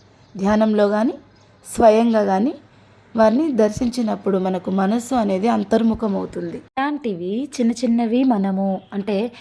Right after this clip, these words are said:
యోగ సాధన చేసేటువంటి వాళ్ళు గమనించుకోవాలి. సాధకులు తప్పకుండా నేను చెప్పేటువంటివి, ఆ, చాలా సింపుల్గా ఉండొచ్చు, కానీ ఎంతో ఉపయోగపడతాయి. ఎందుకంటే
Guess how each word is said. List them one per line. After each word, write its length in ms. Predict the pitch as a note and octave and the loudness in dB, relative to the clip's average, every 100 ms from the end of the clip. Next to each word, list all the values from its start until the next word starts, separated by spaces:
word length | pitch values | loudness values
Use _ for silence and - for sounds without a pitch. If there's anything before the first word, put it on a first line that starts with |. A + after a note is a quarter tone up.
| F#3+ G3 | -12 0
యోగ 320 | G3 A3+ C4 | 2 4 2
సాధన 440 | C4 G3+ G3 G#3 | 0 0 2 0
చేసేటువంటి 1040 | G3+ G3+ G3 G3+ G#3 F#3 F3+ E3+ E3+ F3 F3 | -2 -2 -4 -2 -2 -2 -4 -4 -4 -6 -6
వాళ్ళు 680 | D#3+ D#3+ E3+ A#3 E4+ - - _ _ _ _ F#3+ E3+ | -4 0 0 0 -2 -8 -20 _ _ _ _ -12 -2
గమనించుకోవాలి. 1000 | G3 G3 G#3+ G#3+ A3 G#3 E3+ D#3+ D3+ D#3+ | 0 0 0 -2 -6 -4 -2 -2 -2 -4
సాధకులు 680 | - E3 D#3+ E3 E3 D#3+ D3+ - E3+ | -6 -4 -4 -4 -4 -6 -8 -10 -12
తప్పకుండా 680 | E3 - F#3 F#3+ F3+ F3 - - - - - - | -8 -6 -4 -2 -2 -2 -6 -14 -20 -20 -12 -4
నేను 200 | F#3 G3 | -2 -2
చెప్పేటువంటివి, 1040 | F#3+ F3+ G#3 G#3 G#3 F3+ F3 F3 G3 E4 - - - - - - - | -4 -4 0 0 -2 -6 -6 -4 0 -2 -4 -20 -20 -20 -20 -20 -10
ఆ, 60 | E3+ E3 E3+ E3 E3 E3+ | -6 -4 -2 -4 -4 -4
చాలా 200 | E3+ A3+ | -2 -2
సింపుల్గా 560 | A3 G3+ G3+ G3 G3 | -2 -4 -2 0 2
ఉండొచ్చు, 560 | F3+ E3 E3 - G3 A#3+ - | 0 -2 -6 -8 -10 -10 -4
కానీ 260 | F#3+ A3+ D4 - - F3+ | -2 0 -2 -8 -8 -4
ఎంతో 560 | F#3 F#3 G#3+ G#3 G#3 | -4 -4 -2 0 0
ఉపయోగపడతాయి. 960 | F#3+ F#3+ G3+ G3+ F#3 E3+ - D#3+ D#3+ - - | -2 0 0 -2 -6 -8 -6 -6 -6 -8 -8
ఎందుకంటే 640 | F3 G3 F#3 F3+ F#3 | -8 -4 -4 -2 -4